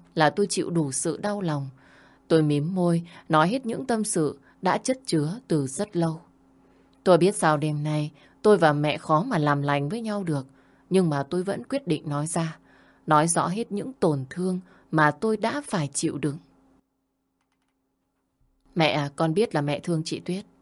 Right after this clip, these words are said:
Mẹ thương chị ấy từ bé. Đã không có mẹ, thương chị ấy vì thiếu sót tình thương của người mẹ. Con biết, con hiểu chứ.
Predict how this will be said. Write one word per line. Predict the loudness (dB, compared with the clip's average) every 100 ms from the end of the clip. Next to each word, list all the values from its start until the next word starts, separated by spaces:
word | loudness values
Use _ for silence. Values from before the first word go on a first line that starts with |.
| _ _ _ _ _ _ 0
Mẹ | 2
thương | 4 2 2
chị | 2
ấy | 2 2
từ | 0 -2
bé. | -2 -6 -10 -18 _ _ _ _ _ _ -2
Đã | -2
không | 0 -2 -2
có | -2
mẹ, | -2 -4 -6 -14 _ _ _ _ _ _ _ 0
thương | 4 4
chị | 2
ấy | 0 0
vì | 0 -2
thiếu | 0 0
sót | -2 -6 -4
tình | -4 -4
thương | -4 -4 -2
của | -2
người | -2 -4
mẹ. | -4 -6 -8 -18 _ _ _ _ _ _ _ _
Con | 2 2 2
biết, | -4 -8 _ _ _ _ _ 0
con | 4
hiểu | 4 2 0
chứ. | -4 -10